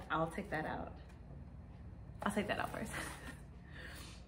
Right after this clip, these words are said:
Okay, so this is called Dirty Lamb. I like the name.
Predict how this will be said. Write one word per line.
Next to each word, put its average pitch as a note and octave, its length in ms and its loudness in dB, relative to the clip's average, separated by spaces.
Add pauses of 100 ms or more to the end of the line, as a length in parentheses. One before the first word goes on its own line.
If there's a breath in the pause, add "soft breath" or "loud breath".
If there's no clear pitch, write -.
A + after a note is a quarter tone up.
(1040)
Okay, A3 280 12
so G3 140 10
this A3 220 12
is C#4+ 100 8
called C4 340 12
Dirty A3 320 12
Lamb. G#3+ 600 12
I G#3+ 80 12
like G3 400 12
the A#3+ 100 12
name. F#3+ 560 10